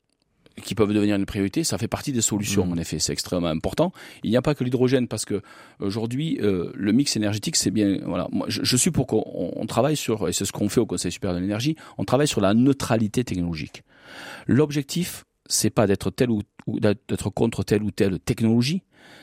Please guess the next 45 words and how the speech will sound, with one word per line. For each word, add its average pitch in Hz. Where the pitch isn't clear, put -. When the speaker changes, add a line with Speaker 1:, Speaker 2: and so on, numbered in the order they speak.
Speaker 1:
c'est -
d'être, 107
euh, 80
contre, -
euh, 87
enfin, -
c'est -
de 131
sortir 147
progressivement 143
des 120
énergies 110
fossiles, -
c'est-à-dire 110
contre 107
ceux -
qui 120
émettent 113
fortement 113
du 101
C -
O 101
deux 156
et 104
aussi 104
des 120
polluants 110
de 113
proximité 92
tels 90
que 87
les 82
oxydes 82
d'azote 90
au 90
passage 101
et 95
des 92
particules 90
fines 104
qui 80
posent 95
un 87
problème 95
de, 80